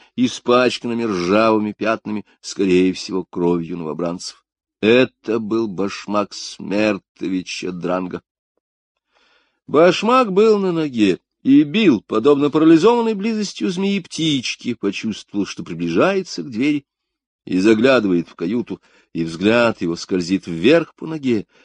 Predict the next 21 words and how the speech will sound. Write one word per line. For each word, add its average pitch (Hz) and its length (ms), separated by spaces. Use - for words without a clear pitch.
минует 156 400
пояс, 151 500
куртку, 160 540
шею 165 440
и, 196 200
наконец, 143 480
упирается 120 640
в 87 100
лицо, 120 580
которое 101 340
с - 160
тех 131 280
пор, 123 220
как 113 180
он 120 120
угодил 113 420
в 104 60
армию, 113 560
являлось 95 580
ему 95 160
еженочно, 90 800